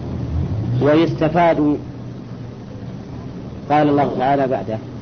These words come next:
"قال ذلك بيني وبينك أيما الأجلين قضيت فلا عدوان علي،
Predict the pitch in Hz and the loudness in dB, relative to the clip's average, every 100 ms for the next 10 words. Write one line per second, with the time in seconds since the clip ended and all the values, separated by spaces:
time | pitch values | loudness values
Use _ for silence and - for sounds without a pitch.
0 | - 143 147 139 151 147 139 127 127 120 | 2 4 6 4 4 6 4 2 0 2
1 | 143 147 139 139 131 123 123 135 156 165 | 4 6 6 6 4 4 4 4 4 4
2 | 170 156 151 - 139 135 135 135 127 131 | 2 0 0 2 2 4 4 2 2 0
3 | 131 131 131 123 120 120 143 151 131 127 | 2 2 2 2 0 2 2 2 0 2
4 | 123 113 120 117 107 110 | 2 2 2 2 0 0